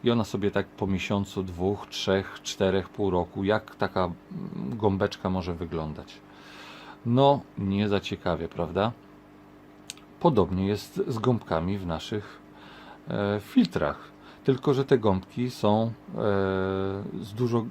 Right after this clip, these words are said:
grubszej, e, są dużo grubsze najczęściej, prawda? I o tyle, o ile, załóżmy, jakaś drobna gąbka z czasem nam się będzie dosyć szybko zapychała i będzie potrzebowała mycia,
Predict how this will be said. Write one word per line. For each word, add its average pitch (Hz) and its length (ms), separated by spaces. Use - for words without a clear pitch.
grubszej, 117 580
e, 87 500
są 120 200
dużo 113 260
grubsze 101 400
najczęściej, 85 600
prawda? 107 440
I 117 120
o - 100
tyle, 139 360
o 95 100
ile, 98 380
załóżmy, 98 640
jakaś 90 360
drobna 104 380
gąbka 95 360
z - 80
czasem 101 360
nam 90 140
się - 160
będzie 92 260
dosyć 90 280
szybko - 340
zapychała 82 560
i 107 60
będzie 90 600
potrzebowała 110 720
mycia, 101 560